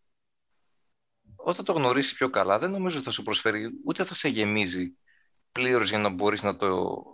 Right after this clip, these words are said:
τραβήξεις πολύ. Δηλαδή, όταν ήταν το παράνομο, το ένα κομμάτι σου το έδινε η σχέση σου, το άλλο σου το δίνει η παρανομία, ξέρω εγώ. Ε, όταν χαθεί το νόμι-, το,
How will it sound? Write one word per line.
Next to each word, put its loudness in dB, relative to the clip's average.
τραβήξεις 0
πολύ. 0
Δηλαδή, -2
όταν 2
ήταν 0
το 0
παράνομο, 4
το 0
ένα 4
κομμάτι 0
σου -10
το 2
έδινε 2
η 2
σχέση 0
σου, -8
το 2
άλλο 2
σου -10
το 0
δίνει -2
η -14
παρανομία, 4
ξέρω 0
εγώ. 0
Ε, -2
όταν 4
χαθεί -2
το 2
νόμι-, 2
το, 4